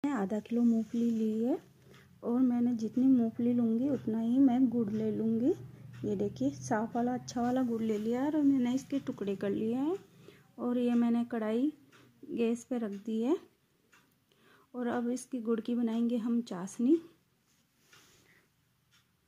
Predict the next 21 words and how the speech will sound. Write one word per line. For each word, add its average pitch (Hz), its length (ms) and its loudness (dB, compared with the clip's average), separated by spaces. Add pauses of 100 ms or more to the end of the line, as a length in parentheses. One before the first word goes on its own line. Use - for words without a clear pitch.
(760)
चाशनी 240 420 -2
को 262 160 -2
हमें 247 280 0
लो 214 240 -2
फ्लेम 233 380 0
पे 240 80 0
ही 240 160 2
बनाना 226 460 -2
है, 254 160 0 (920)
नहीं 220 200 -4
तो 233 120 -4
हमारा 226 340 -2
गुड़ 220 240 -4
जल 202 280 -4
जाएगा 220 340 -2
और 311 180 2
चाशनी 233 520 -2
भी 269 220 2
टाइट 196 320 -2
हो 240 100 0
जाएगी, 226 640 -2